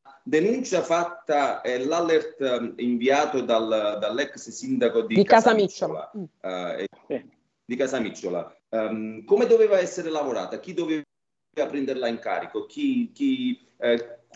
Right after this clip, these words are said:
Speaker 1: quale
Speaker 3: Beh,
Speaker 1: ente,
Speaker 3: al-
Speaker 1: quale organizzazione, quale struttura do-, doveva intervenire?
Speaker 3: Ho, ho colto, eh, ho colto il, il profilo. Devo dire che, eh, il, ehm,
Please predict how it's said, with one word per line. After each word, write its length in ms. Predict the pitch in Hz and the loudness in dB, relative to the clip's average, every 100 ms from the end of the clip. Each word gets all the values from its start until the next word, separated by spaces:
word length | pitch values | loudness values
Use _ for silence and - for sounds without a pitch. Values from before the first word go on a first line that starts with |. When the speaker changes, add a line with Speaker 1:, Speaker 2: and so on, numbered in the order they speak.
| - | 2
Speaker 1:
quale 280 | 202 208 185 | 4 6 8
Speaker 3:
Beh, 320 | 190 160 160 | 6 6 0
Speaker 1:
ente, 280 | 139 120 175 | -4 -4 -2
Speaker 3:
al- 100 | 175 | -2
Speaker 1:
quale 240 | 160 156 | -2 -6
organizzazione, 840 | 151 143 139 139 135 131 139 117 | -6 -8 -10 -10 -12 -8 -6 -6
quale 240 | 117 147 147 | -4 -4 -4
struttura 760 | - 143 131 _ _ - - _ _ _ | -6 -10 -10 _ _ -18 -18 _ _ _
do-, 260 | 123 - | -8 -8
doveva 340 | - 139 143 139 | -2 2 4 4
intervenire? 840 | 135 139 135 127 107 85 80 78 _ _ _ _ _ _ _ _ _ _ _ _ _ | 4 2 2 2 2 0 -4 -6 _ _ _ _ _ _ _ _ _ _ _ _ _
Speaker 3:
Ho, 100 | 143 | 4
ho 240 | - 151 | 4 2
colto, 680 | - 190 190 190 180 165 - - _ _ | 6 8 8 4 0 0 -4 -20 _ _
eh, 400 | 156 156 151 151 | -2 2 2 2
ho 160 | - 143 | -4 -2
colto 480 | - 190 190 190 170 | 4 4 4 0 0
il, 500 | 160 160 151 143 143 | 0 2 2 2 0
il 180 | 151 151 | -2 -2
profilo. 640 | 170 - 170 147 131 131 | -2 -2 0 2 2 -2
Devo 240 | 151 151 170 | -4 0 4
dire 220 | 202 196 | 6 4
che, 280 | 160 151 - | 2 -2 -4
eh, 600 | 147 143 143 139 139 135 147 | -8 -4 -4 -4 -4 -6 -2
il, 380 | 151 147 147 | 0 2 2
ehm, 720 | 147 143 139 139 139 139 135 | 4 2 -2 -8 -20 -18 -18